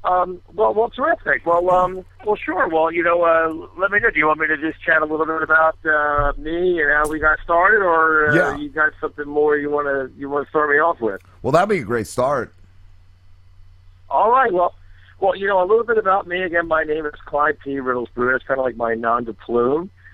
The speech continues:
Speaker 1: Um, we started our theater company, uh, back in two thousand,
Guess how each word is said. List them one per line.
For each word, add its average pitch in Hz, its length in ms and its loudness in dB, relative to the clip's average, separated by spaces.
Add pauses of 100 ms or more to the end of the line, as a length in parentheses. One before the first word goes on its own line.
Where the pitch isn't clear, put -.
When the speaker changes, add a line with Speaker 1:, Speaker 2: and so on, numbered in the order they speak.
(180)
Speaker 1:
Um, 127 640 2
we 185 280 -4
started 214 280 0
our 160 120 2
theater 208 280 -2
company, 139 640 -2
uh, 127 200 0
back 131 260 -2
in 123 100 -6
two 165 200 -4
thousand, 117 540 -2